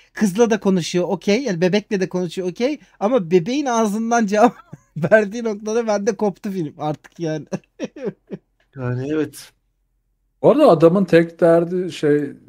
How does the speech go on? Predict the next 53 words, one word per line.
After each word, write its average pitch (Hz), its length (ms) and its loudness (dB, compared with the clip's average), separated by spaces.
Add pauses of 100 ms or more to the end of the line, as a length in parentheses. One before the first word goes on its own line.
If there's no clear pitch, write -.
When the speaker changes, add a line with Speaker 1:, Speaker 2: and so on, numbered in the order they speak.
(100)
Speaker 3:
değil 147 300 -6
de 117 80 -4 (180)
ne, 151 100 -4
bir 135 40 -10
şey 160 200 4
morali 147 380 6
bozuluyor 202 400 4
mu 220 140 -4
dedi. 131 220 -2
Bir 123 40 -6
şey - 160 0
olmayınca 147 380 2
çok 147 260 -2
çabuk 165 280 -4
mu 185 80 -4
çöküyor? 139 420 0
Öyle 123 100 0
bir, 127 260 -2
bir - 40 -14
şey 135 200 -2
var. - 180 6
Speaker 1:
Abi 127 60 4
Speaker 2:
Evet. 127 140 2
Speaker 1:
adam, 202 340 4
Speaker 3:
Detay 214 140 -6
var. 190 60 -4
Speaker 1:
adamın 196 400 -2
şimdi 175 280 -8 (140)
şeyle 156 460 -4
alakalı 131 480 -6
o. 107 160 -8
Orhan 131 340 -6
hoş 131 240 -8
geldin. 117 300 -8
Şeyle 160 320 -4
alakalı. 120 420 -8 (300)
Adam 147 200 0
Speaker 2:
Hoş 175 80 -4
geldin. 165 120 0
Speaker 1:
asker 208 280 2
olduğu 185 240 -4
için 185 260 -4
belli 180 300 -2
bir - 60 -8
rutini 202 260 -6
varmış. 165 380 -6 (360)
Ee, 131 560 -4
o 160 100 -2
yüzden 175 260 -2
rutinler 202 520 -2
bozulduğu 190 400 -4
zaman 220 280 -4
çok - 200 -10